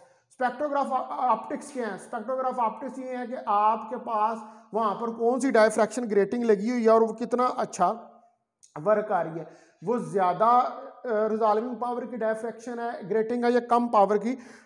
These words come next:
डायफ्रैक्शन ग्रेटिंग है। तो इसका कहने का मतलब यहाँ पर ये है कि इन चीज़ों के ऊपर जो है वो रिजॉल्विंग पावर डिपेंड करती है। ठीक है, रिजॉल्विंग पावर जो है वो इन चीज़ों के ऊपर डिपेंड नहीं करती कि डायफ्रैक्शन वहाँ पर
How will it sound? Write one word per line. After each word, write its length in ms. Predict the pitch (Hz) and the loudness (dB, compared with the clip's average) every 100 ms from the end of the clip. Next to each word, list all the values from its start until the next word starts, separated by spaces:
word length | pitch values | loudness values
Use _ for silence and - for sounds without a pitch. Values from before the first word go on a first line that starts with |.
| - | 4
डायफ्रैक्शन 560 | 190 180 185 175 185 160 | 4 6 2 2 -2 -2
ग्रेटिंग 340 | 147 139 135 | -4 -4 -8
है। 100 | 151 | -10
तो 120 | - | -12
इसका 320 | - 294 - 302 | -10 -8 -2 -2
कहने 320 | 285 285 339 | -2 -8 -6
का 100 | 285 | -6
मतलब 360 | 262 269 269 254 | -6 -6 -6 -4
यहाँ 180 | 214 | -6
पर 160 | 185 233 202 | -8 -8 -8
ये 160 | 240 233 | -4 -2
है 100 | 233 | -2
कि 480 | 240 233 190 302 311 | -4 -6 -6 0 4
इन 180 | 339 330 | 4 2
चीज़ों 400 | 226 214 233 262 | -2 -4 -2 -2
के 120 | 254 240 214 | -4 -6 -8
ऊपर 480 | 185 180 220 226 226 - - _ | -10 2 2 2 -4 -16 -20 _
जो 100 | 175 | 0
है 160 | 208 208 | 4 4
वो 480 | 208 233 233 240 - | 4 4 4 4 -2
रिजॉल्विंग 680 | 190 196 180 170 180 214 247 240 | -2 2 6 6 6 2 -2 -2
पावर 340 | 202 196 220 165 | 0 0 -2 -4
डिपेंड 420 | 180 - 208 208 | -8 -4 -4 -4
करती 460 | 196 143 - 175 170 | -6 -8 -10 -10 -8
है। 220 | 143 131 110 | -4 -4 -4
ठीक 200 | 120 190 | -8 -4
है, 100 | 226 | -2
रिजॉल्विंग 480 | 208 196 190 208 240 233 | 0 4 4 4 -2 -2
पावर 260 | 220 226 | -2 -2
जो 120 | 220 226 | -6 -8
है 80 | |
वो 120 | 226 226 | -8 -10
इन 160 | 226 | -12
चीज़ों 280 | 220 208 214 | -10 -8 -8
के 60 | 220 | -8
ऊपर 180 | 202 208 | -10 -10
डिपेंड 380 | 214 208 220 - - _ _ _ _ _ _ _ _ 151 | -8 -8 -8 -10 -20 _ _ _ _ _ _ _ _ -2
नहीं 300 | 196 285 302 | 2 4 6
करती 380 | 226 185 226 240 | 4 2 -6 -6
कि 180 | 254 233 | -2 0
डायफ्रैक्शन 760 | 165 196 214 - 208 - 294 262 | 4 4 4 -2 -4 -2 -4 -2
वहाँ 240 | 208 160 | -4 -4
पर 160 | 165 | -6